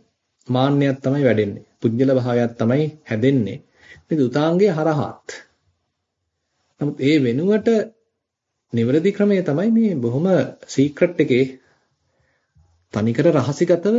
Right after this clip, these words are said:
ඒක තමන් මේ ප්‍රතිපදාව පුරනවා. ඒ වගේම ඒක නිසා අනිත් අයව හෙලා දකින්න යන්නෙත් නැහැ. තමන්ගේ නිවැරදි ප්‍රතිපදාව හරහා තව කෙනෙක්ව හෙලා දකින්න යන්නෙත් නැහැ. තමන්ව ලොකුවට ප්‍රශංසා කරමින්, තමන් තුළ ලොකු ආත්මාභිමානයක් ඇති කරගනිමින්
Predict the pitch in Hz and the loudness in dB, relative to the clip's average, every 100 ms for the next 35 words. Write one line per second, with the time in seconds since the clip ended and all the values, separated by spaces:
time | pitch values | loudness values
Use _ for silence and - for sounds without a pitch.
0 | 240 208 208 202 202 - 170 185 180 175 | 2 2 0 -2 -4 -6 -2 0 0 0
1 | 151 160 160 170 170 165 143 131 87 - | 0 0 0 2 0 0 0 0 -2 -12
2 | _ _ _ _ _ _ _ _ _ 156 | _ _ _ _ _ _ _ _ _ 0
3 | 165 170 180 202 196 - 143 170 185 165 | 2 2 2 2 0 0 -2 0 0 0
4 | 165 151 202 190 147 160 - 202 196 185 | -2 -2 0 0 0 -2 0 2 2 2
5 | 175 151 143 135 123 113 139 - 101 - | 2 0 0 0 2 0 -2 -4 -6 -8
6 | _ _ _ _ _ _ _ _ _ _ | _ _ _ _ _ _ _ _ _ _
7 | _ - 104 107 135 156 143 113 - 117 | _ -4 -4 -2 2 2 2 0 -4 -2
8 | 117 156 - 117 127 147 160 165 165 175 | 0 0 0 0 0 0 0 0 0 0
9 | 196 147 151 185 190 202 190 190 190 196 | 0 0 0 0 0 0 2 2 2 2
10 | 196 175 165 170 165 107 92 113 123 143 | 0 2 2 0 0 -2 0 0 2 2
11 | 160 160 - - - _ 123 123 147 151 | 0 -2 -8 -20 -20 _ -4 -2 0 2
12 | 156 - 139 127 135 135 147 147 147 156 | 2 0 -2 0 -2 0 0 0 0 0
13 | 165 147 127 131 135 143 147 143 131 143 | 0 0 0 0 0 0 0 0 0 0
14 | 127 120 139 139 139 127 120 135 135 135 | 2 0 0 0 2 2 2 2 0 -2
15 | 131 135 135 135 139 151 | -2 0 2 2 2 0